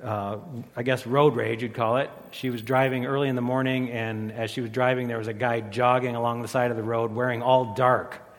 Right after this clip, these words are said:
and it was not light yet, and apparently she didn't see the guy until she was right beside him, and the guy was mad, so he,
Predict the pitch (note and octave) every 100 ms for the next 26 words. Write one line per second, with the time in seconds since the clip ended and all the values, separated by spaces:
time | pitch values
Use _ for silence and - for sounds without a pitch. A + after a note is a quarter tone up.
0 | - - - A2 A2 A2 B2+ A#2 A#2+ C3+
1 | C3 A#2 G#2 G#2 G#2 G#2 - - - _
2 | C3+ C#3 B2+ A#2+ A2 C3+ A#2+ A#2+ - D3+
3 | C3+ B2+ B2+ B2+ B2 A#2 G#2 - A#2+ G#2+
4 | C3 B2 A#2+ - C3 C3 B2 A2+ G#2+ B2
5 | B2 A2+ A2 B2 B2 A#2+ A#2 B2+ A#2+ A#2